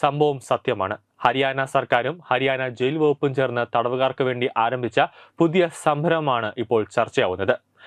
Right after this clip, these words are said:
ജയിൽ തടവുകാരുടെ പുനരധിവാസം ഉറപ്പുവരുത്താനും മതിൽക്കെട്ടിനുള്ളിലെ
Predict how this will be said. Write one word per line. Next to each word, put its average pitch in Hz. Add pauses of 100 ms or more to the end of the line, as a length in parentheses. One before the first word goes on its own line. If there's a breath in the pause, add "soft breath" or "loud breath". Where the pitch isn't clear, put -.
(240 loud breath)
ജയിൽ 208
തടവുകാരുടെ 208 (160)
പുനരധിവാസം 165
ഉറപ്പുവരുത്താനും 139 (360 soft breath)
മതിൽക്കെട്ടിനുള്ളിലെ 185